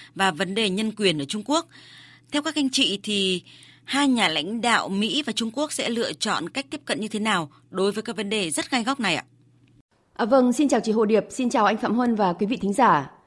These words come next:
Speaker 2: À, vâng, đúng như chị nói thì ngay sau khi Trung Quốc và Mỹ chính thức công bố thông tin về hội đàm trực tuyến, hai nước đã lập tức lời qua tiếng lại về vấn đề Đài Loan. Ngoại trưởng Trung Quốc Vương Nghị trong cuộc điện đàm với người đồng cấp Mỹ Antony Blinken ngày mười ba tháng mười một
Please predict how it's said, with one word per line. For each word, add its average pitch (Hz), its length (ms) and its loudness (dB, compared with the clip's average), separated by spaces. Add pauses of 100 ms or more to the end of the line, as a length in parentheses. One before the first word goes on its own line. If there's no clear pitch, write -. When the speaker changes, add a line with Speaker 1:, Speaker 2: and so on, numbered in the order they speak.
(380)
Speaker 2:
À, 240 160 4
vâng, 311 200 8
đúng 262 120 6
như 320 120 8
chị 254 100 0
nói 208 320 2
thì 240 200 2
ngay 262 180 2
sau 285 180 2
khi 285 220 2
Trung 277 180 2
Quốc 349 180 -4
và 262 80 2
Mỹ 202 240 0
chính 233 200 2
thức 392 180 -2
công 247 180 4
bố 208 180 2
thông 247 200 -2
tin 247 220 2
về 202 160 2
hội 190 160 0
đàm 180 140 -2
trực - 180 -8
tuyến, 208 340 6 (320)
hai 269 140 2
nước 320 220 8
đã 262 100 2
lập 294 300 4
tức 370 160 -2
lời 214 140 4
qua 208 140 0
tiếng 202 180 0
lại 247 240 0
về 190 80 2
vấn 175 140 0
đề 226 120 0
Đài 170 140 2
Loan. 208 340 6 (580)
Ngoại 247 120 4
trưởng 240 160 4
Trung 302 140 6
Quốc 370 100 6
Vương 302 180 8
Nghị 262 200 6
trong 247 160 0
cuộc 208 120 0
điện 190 180 2
đàm 185 220 6
với 190 100 4
người 247 140 4
đồng 185 160 6
cấp 302 160 2
Mỹ 254 340 6
Antony 233 480 0
Blinken 196 480 2
ngày 175 160 4
mười 180 240 4
ba 208 220 4
tháng 208 200 -2
mười 233 100 4
một 190 260 6